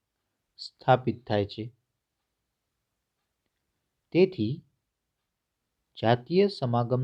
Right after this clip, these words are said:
દ્વારા ઘણા રોગોનું સંક્રમણ થઈ શકે છે. જીવાણુ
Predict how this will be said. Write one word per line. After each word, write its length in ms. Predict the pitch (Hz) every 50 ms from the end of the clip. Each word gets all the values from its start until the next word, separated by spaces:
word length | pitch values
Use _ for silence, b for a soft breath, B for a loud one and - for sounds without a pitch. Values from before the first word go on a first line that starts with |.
| 131 127
દ્વારા 320 | 139 135 127 104 - - _ _ _ _ _ _ _ _ _ _ _ _ _ _ _ _ _ _ _ _ _ _ _ _ _ _ _ _ _ _ _ _ _ _ _ _ _ _ _ _
ઘણા 360 | - 107 120 131 160 190 202 202
રોગોનું 560 | 170 143 127 120 113 117 117 117 120 127 131
સંક્રમણ 640 | - - 110 107 101 - 107 104 101 110 131 160 185 - _ _ _ _ _ _ _ -
થઈ 160 | - 117 107
શકે 320 | 104 - 101 - - 101 98
છે. 160 | - - 104 98 - _ _ _ _ _ _ _ _ _ _ _ _ _ _ _ _ _ _ _ _ _ _ _ _ _ _ _ _ _ _ _ _ _ _ _ _ _ _ _ _ _ _ _ _ _ _ _ _ _ _ _ _ _ _ _ _ _ _ _
જીવાણુ 580 | 117 110 104 107 113 123 135 147 156 165 175